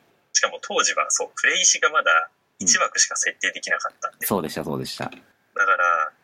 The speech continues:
Speaker 1: みんながみんな、なんだろう、各属性の優秀な石を設定してくれるわけではなく、
Speaker 2: うん。
Speaker 1: 例えばバハムート持ってる人はもうバハムートしか設定できなかったとか。
Speaker 2: そうね。
Speaker 1: そう、そういう時代だった。
Speaker 2: はいはい。
Speaker 1: だから、二色石っていうのは、
Speaker 2: うん。
Speaker 1: 二色ってだけで実は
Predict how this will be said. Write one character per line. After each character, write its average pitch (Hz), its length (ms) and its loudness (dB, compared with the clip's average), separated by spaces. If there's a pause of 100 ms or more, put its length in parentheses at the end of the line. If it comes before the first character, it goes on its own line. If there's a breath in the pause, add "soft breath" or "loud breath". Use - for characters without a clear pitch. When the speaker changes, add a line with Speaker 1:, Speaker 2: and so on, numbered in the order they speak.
(180)
Speaker 1:
み 123 120 -2
ん - 40 -4
な - 80 4
が 107 120 4
み 95 160 -10
ん 92 40 -12
な、 92 380 2
な 104 100 2
ん 92 40 -14
だ - 100 -2
ろ - 80 -4
う、 - 40 -16 (280)
各 - 240 -2
属 - 180 -2
性 92 180 2
の 90 100 0
優 98 120 4
秀 101 100 4
な 98 80 4
石 98 120 2
を 87 40 -2
設 - 220 -2
定 98 100 2
し - 60 2
て 98 100 2
く 98 100 0
れ 98 60 4
る 98 80 2
わ 104 120 0
け - 80 -2
で - 80 -2
は 80 140 -2
な 92 120 -2
く、 78 280 -8 (100)
Speaker 2:
う 87 40 -2
ん。 76 220 -2 (360)
Speaker 1:
例 110 100 2
え - 20 0
ば 92 180 -4
バ 101 80 0
ハ 180 140 0
ム 180 100 -2
ー 175 60 0
ト - 80 0
持 98 100 0
っ - 80 -2
て - 80 -2
る - 80 -4
人 - 100 0
は 85 60 -4
も 80 60 -8
う - 40 -10
バ 87 100 0
ハ - 100 2
ム 175 80 -2
ー - 40 -4
ト - 60 0
し - 80 4
か - 80 0
設 - 220 -2
定 104 140 0
で - 100 -8
き - 100 -6
な 98 80 2
か - 120 -10
っ - 40 -16 (380)
た - 100 -10 (120)
と - 80 -20
か。 - 100 -12 (240)
Speaker 2:
そ 92 260 -4
う - 40 -16
ね。 98 140 -12 (220)
Speaker 1:
そ - 140 -10
う、 - 100 -14
そ - 180 0
う - 40 4
い - 100 4
う - 20 -6
時 - 120 2
代 - 180 2
だ - 60 0
っ - 40 -2 (420)
た。 80 60 -12
Speaker 2:
は 76 60 -12
い 71 80 -20
は 78 80 -14
い。 73 40 -16 (220)
Speaker 1:
だ 113 80 2
か 107 60 4
ら、 101 320 4 (360)
二 - 60 0
色 - 280 2
石 - 240 2
っ - 40 -12
て 95 120 -4
い - 40 0
う - 20 0
の - 100 -4
は、 92 260 2 (160)
Speaker 2:
う - 40 -12
ん。 - 20 -8
Speaker 1:
二 - 60 0
色 - 260 0
っ - 40 -20
て - 120 -6
だ - 100 2
け 92 140 -2
で - 100 -10
実 - 260 0
は 78 220 0